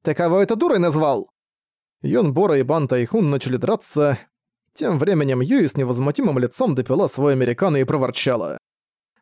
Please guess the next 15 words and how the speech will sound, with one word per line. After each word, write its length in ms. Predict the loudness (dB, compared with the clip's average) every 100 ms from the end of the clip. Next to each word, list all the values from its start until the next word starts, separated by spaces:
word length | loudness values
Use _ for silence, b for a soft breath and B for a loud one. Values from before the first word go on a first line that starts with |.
| -4
"Вы 200 | -2 0
говорите 340 | 0 0 2
о 60 | 0
старейшине 460 | 0 0 0 0 0
каждый 260 | 0 0
раз, 140 | -2 -2
когда 200 | -2 -2
мы 120 | -2
встречаемся. 760 | -2 -2 0 -2 -4 -8 -8 -10 _ _ _ _ _ _
Ты 120 | -4 0
тоже 260 | 0 2
можешь 240 | 2 0 0
это 140 | -2
сделать? 500 | -2 0 -2 -4 -12 _ _ _ -2
А, 260 | -2 -2